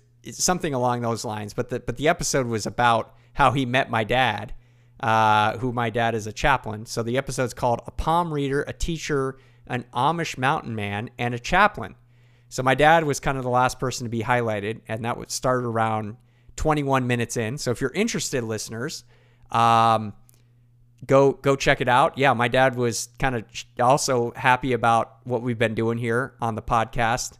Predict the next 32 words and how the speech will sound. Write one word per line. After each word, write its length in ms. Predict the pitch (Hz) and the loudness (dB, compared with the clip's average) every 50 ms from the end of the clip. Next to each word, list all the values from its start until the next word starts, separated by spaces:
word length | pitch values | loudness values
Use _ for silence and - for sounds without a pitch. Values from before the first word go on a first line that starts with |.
| _ _ _ | _ _ _
Sean. 480 | - - - 147 123 120 123 131 143 165 | -14 -8 -4 -2 0 0 0 0 -2 -4
So, 520 | - - 131 117 113 110 110 110 104 - _ _ _ _ _ _ - | -6 -4 -2 0 0 0 -2 -4 -6 -8 _ _ _ _ _ _ -4
and, 260 | - 131 127 123 120 | 0 2 2 2 2
and 160 | 120 123 123 | 0 -2 -2
turns 260 | - - 160 156 143 147 | 2 4 4 4 6 6
out 200 | 156 160 - - | 6 6 6 4
the 80 | 127 | 4
Rails 240 | 131 143 151 151 127 | 4 6 6 4 4
and 100 | 139 117 | 0 -2
Trails 400 | - 147 151 156 156 147 139 - | 2 4 6 6 6 4 4 0
man 280 | 135 131 135 139 139 131 | 0 2 2 2 2 0
himself 680 | 135 123 117 - - 175 180 180 151 160 - - - - - - _ _ _ _ _ - | -2 -4 -4 -2 2 4 4 4 4 2 0 -4 -8 -12 -18 -20 _ _ _ _ _ 0
came 220 | - 160 156 147 | 2 2 4 6
over 300 | 151 160 175 175 180 151 | 6 6 6 4 2 0
and 140 | 135 120 - | 0 0 0
took 180 | - 180 - | 0 0 0
a 40 | 160 | 0
listen 440 | 131 147 214 311 - - 131 151 190 - - _ _ _ _ _ _ _ - - | 2 2 2 0 0 -2 -6 -6 -10 -12 -18 _ _ _ _ _ _ _ -10 -4
and 360 | - 131 135 139 139 135 135 | 0 2 4 4 4 4 2
listened 220 | 147 175 - - | 0 -2 -2 -2
to 80 | 151 143 | -2 -2
a 60 | 135 | 0
couple 280 | - 160 151 - 139 135 | 2 0 0 2 2 0
episodes, 440 | 147 - - - 170 170 190 180 147 | 0 0 0 0 0 0 0 0 -2
and 120 | 127 120 | -4 -4
he 120 | 131 160 | -4 -2
liked 260 | 156 160 165 170 165 170 | 2 2 2 2 2 0
what 100 | 160 147 | -2 0
he 100 | 180 185 | 0 2
heard 200 | 196 202 190 196 | 2 0 0 0
too. 240 | - 233 277 202 135 | 0 2 2 2 0
So 440 | - - 139 135 131 123 120 117 | 0 2 4 4 4 4 4 0